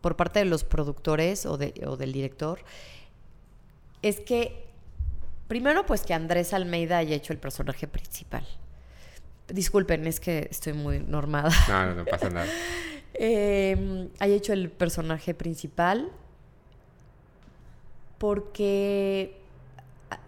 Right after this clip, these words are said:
Speaker 1: es comedia, pero, pero le da un twist muy padre. A mí me gusta mucho Andrés. Fue una de las razones también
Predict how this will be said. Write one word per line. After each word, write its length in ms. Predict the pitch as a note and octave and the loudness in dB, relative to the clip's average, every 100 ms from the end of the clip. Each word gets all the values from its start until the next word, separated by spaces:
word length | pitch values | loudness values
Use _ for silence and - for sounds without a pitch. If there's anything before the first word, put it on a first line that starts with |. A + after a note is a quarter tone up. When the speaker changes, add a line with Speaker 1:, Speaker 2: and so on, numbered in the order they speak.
| - | -4
Speaker 1:
es 160 | A#3+ A#3+ | -2 -2
comedia, 640 | D#4+ D4 C#4+ C4+ C#4 C#4 | -2 0 0 2 0 0
pero, 440 | G#3 G3+ G3 F#3+ F#3+ | 0 2 2 0 -2
pero 380 | G3 F#3+ F#3+ F#3+ | 0 2 2 0
le 260 | G3 F#3+ | 0 0
da 340 | G3 G#3 A3 - - - - | 0 0 0 -6 -18 -14 -10
un 180 | A3+ A3 | -8 -8
twist 640 | A3+ A#3 A#3 A3+ - - G3+ | -6 -4 -4 -8 -12 -12 -8
muy 380 | G#3 G#3+ G#3+ | -6 -6 -6
padre. 760 | F#3+ - G#3 G3+ G3 F#3+ F#3+ E3 - - F3+ | -8 -2 0 2 2 0 0 -4 -10 -10 -8
A 60 | |
mí 220 | F#3 G3 G#3 | -6 -4 -4
me 60 | G3+ | -4
gusta 280 | F#3+ - | -6 -6
mucho 400 | F#3+ F#3 G3 - | -6 -6 -6 -6
Andrés. 460 | F3+ E3+ E3+ E3+ F3 | -4 -2 0 0 -2
Fue 140 | A3 | -4
una 180 | G#3 G#3+ | -2 -2
de 100 | G#3 | -2
las 180 | F3+ E3 | -2 -4
razones 500 | E3 F3+ F3 F3 - | -6 -8 -8 -10 -12
también 520 | - E3 E3 D#3+ D#3+ | -10 -6 -4 -6 -8